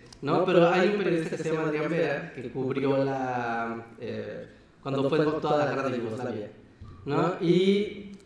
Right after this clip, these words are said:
eh, él trataba de entrar a la zona del conflicto, pero incluso las fuerzas de la onu tenían restringido el paso a prensa. Así que, bueno, ¿no? Pues hicieron lo que mejor se hace hacer un mexicano, que es irse a escabullir por aquí y por allá. Y se fueron a meter.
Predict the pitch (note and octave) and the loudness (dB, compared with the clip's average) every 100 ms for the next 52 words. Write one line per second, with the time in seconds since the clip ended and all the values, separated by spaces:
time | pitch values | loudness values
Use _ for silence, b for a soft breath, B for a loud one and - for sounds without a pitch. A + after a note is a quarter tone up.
0 | - - G3 F#3+ G3 F#3+ G3 G3+ G3 F#3+ | -20 -8 -4 -2 6 8 8 6 4 6
1 | F3 E3+ E3+ C#3+ C3+ C3+ D#3 F#3+ F#3+ D#3 | 6 6 4 4 2 2 2 2 2 0
2 | C3 D3 C#3 B2+ C#3+ C#3 G#3+ A3+ F3 D#3 | -2 -2 -2 -2 -4 -4 -4 0 0 2
3 | C#3+ C3+ C3+ D#3 D#3 F#3 D#3+ D#3+ D#3 D3+ | 2 0 0 -2 0 0 0 -2 -2 -2
4 | D3+ D#3 D#3+ D#3 E3+ F3+ B2 B2+ B2+ B2 | 0 2 2 2 0 -2 -2 -4 -4 -6
5 | A#2+ A#2+ B2 A#2+ C3+ C3 B2+ A#2+ B2 B2 | -8 -8 -8 -8 -6 -4 -4 -6 -8 -8
6 | C3 C3+ B2 A2+ - - b b b b | -6 -6 -6 -10 -12 -20 b b b b
7 | - D3+ E3+ F3 F3+ E3+ A3+ - - A3 | -6 -2 0 4 6 6 6 6 4 2
8 | D#3+ C3+ D3+ D3+ D3 C3 B2 A#2 A2+ G#2+ | -2 -2 -2 0 0 -2 -2 0 0 -2
9 | G#2 G#2 G#2+ G#2+ A#2+ A#2+ A#2+ A#2+ B2 B2 | -4 -6 -8 -8 -8 -6 -6 -6 -4 -4
10 | A#2 A#2+ B2 B2 B2+ C3 B2+ B2 A2+ - | -4 -6 -6 -6 -8 -6 -6 -6 -10 -10
11 | A#2+ A2+ A2+ B2+ B2 B2 A#2 A#2 A2 G#2+ | -10 -10 -10 -6 -6 -6 -8 -8 -8 -8
12 | A#2+ B2+ C#3+ C#3+ C#3 - - B B - | -6 -4 -2 -4 -6 -12 -18 B B -8
13 | C#3 C3 C#3+ D#3+ E3 E3+ E3 E3 F3+ E3+ | -4 0 2 6 8 8 6 6 6 6